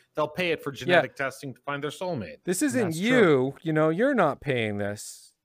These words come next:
Speaker 2: Somebody who thinks that we have genetic testing things that can match things with other people is.
Speaker 1: Yeah.
Speaker 3: So,
Speaker 1: People
Speaker 3: do we
Speaker 1: too dumb
Speaker 3: match
Speaker 1: to realize this is an obvious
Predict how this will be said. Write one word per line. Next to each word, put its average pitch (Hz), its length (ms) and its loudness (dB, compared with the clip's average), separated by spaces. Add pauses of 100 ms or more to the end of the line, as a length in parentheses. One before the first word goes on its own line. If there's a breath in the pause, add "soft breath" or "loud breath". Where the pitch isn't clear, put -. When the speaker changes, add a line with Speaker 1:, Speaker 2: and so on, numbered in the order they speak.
Speaker 2:
Somebody 202 480 0
who 185 140 -6
thinks 190 300 -4
that 165 140 -8
we 165 140 -2
have 165 160 0
genetic 160 380 0
testing 165 380 -2
things 139 220 -4
that 127 100 -2
can 127 160 -4
match 127 320 0
things 120 220 -8
with 117 100 -2
other 110 160 -4
people 113 360 -10
is. - 340 -20 (500)
Speaker 1:
Yeah. 123 360 -4 (1040)
Speaker 3:
So, 185 220 0 (260)
Speaker 1:
People 170 300 -2
Speaker 3:
do 202 60 4
we 220 120 4
Speaker 1:
too 196 80 4
dumb 185 260 -2
Speaker 3:
match 175 80 -8
Speaker 1:
to 165 80 -4
realize 151 480 -2
this 151 180 -6
is 143 140 -8
an 143 80 -4
obvious 120 480 -6